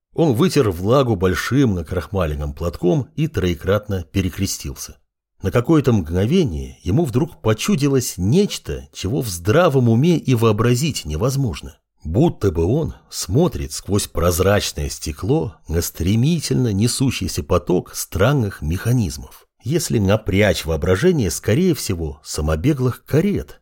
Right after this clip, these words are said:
чрево коих набито людьми в не менее странных одеяниях,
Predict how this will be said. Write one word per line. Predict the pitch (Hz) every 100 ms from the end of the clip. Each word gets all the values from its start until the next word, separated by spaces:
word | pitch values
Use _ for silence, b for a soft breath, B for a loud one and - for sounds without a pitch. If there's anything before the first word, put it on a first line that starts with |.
| -
чрево | - 98 107 80 73
коих | - 185 117 69 - -
набито | 87 98 95 190 -
людьми | 95 90 87 131 190 -
в | 92
не | 117 160
менее | 120 131 123 120
странных | - - 80 82 76 -
одеяниях, | 85 110 107 73 64 - -